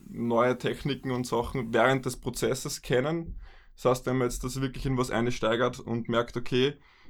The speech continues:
ich hab jetzt meinen Freiraum, aber wenn jetzt kein Budget ist, ich probiere jetzt einfach Sachen aus.“ Es ist so der Spielplatz, den ich immer gern, gern sehe.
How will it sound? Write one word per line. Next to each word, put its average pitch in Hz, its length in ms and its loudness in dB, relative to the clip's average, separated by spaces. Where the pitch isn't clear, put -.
ich 131 100 2
hab 123 80 6
jetzt 127 180 2
meinen 123 120 2
Freiraum, 123 640 4
aber 123 180 6
wenn 123 60 2
jetzt 120 140 -2
kein 113 140 2
Budget 123 360 0
ist, 135 140 -4
ich 123 180 -6
probiere 131 300 2
jetzt 131 120 0
einfach 117 220 0
Sachen 117 380 2
aus.“ 110 260 2
Es 117 80 -8
ist - 160 -6
so 123 120 0
der 156 120 -2
Spielplatz, 131 640 2
den 120 140 -2
ich 117 80 2
immer 117 200 2
gern, 113 580 0
gern 117 220 2
sehe. 123 300 2